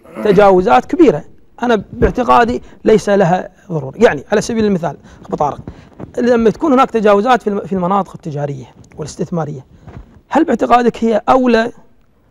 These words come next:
من السكن الخاص؟ أنا باعتقادي هي أولى. فإحنا يجب علينا في البداية نبدأ في ال-، المخالفات الصريحة. يعني على سبيل المثال إذا كان هناك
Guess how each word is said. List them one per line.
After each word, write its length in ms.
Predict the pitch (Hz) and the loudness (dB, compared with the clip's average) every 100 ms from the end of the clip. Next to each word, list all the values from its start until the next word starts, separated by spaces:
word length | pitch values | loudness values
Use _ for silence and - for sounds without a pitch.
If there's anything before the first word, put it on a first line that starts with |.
| _ _ _ _ _ _ - | _ _ _ _ _ _ -4
من 120 | 180 | -4
السكن 300 | - - 202 | -2 -4 -2
الخاص؟ 340 | - 226 - | -2 -2 -2
أنا 100 | 214 | -2
باعتقادي 380 | 165 175 190 165 | -2 -2 0 0
هي 40 | |
أولى. 340 | 190 285 175 139 - - _ _ | 2 2 0 -6 -16 -20 _ _
فإحنا 420 | - 233 254 226 226 | -4 -2 2 2 0
يجب 380 | 247 330 330 240 | -4 -2 -4 2
علينا 340 | 190 185 175 | 2 2 -2
في 100 | 156 | -4
البداية 480 | 277 233 190 180 170 - - | -2 2 2 2 0 -10 -4
نبدأ 320 | 233 190 208 | -4 0 -2
في 280 | 175 202 196 | -2 -4 -2
ال-، 220 | 185 175 | -2 -2
المخالفات 520 | 185 170 156 156 214 - | -2 -4 -4 -2 -2 -2
الصريحة. 460 | - 190 196 - - _ _ _ _ _ - - | 0 0 0 -4 -20 _ _ _ _ _ -4 0
يعني 260 | 202 240 | 0 2
على 140 | - 202 | 2 2
سبيل 300 | 220 214 190 | 2 0 0
المثال 360 | 185 185 285 | -2 -2 -2
إذا 120 | 240 | -2
كان 160 | 196 190 | -2 0
هناك 140 | 196 | 0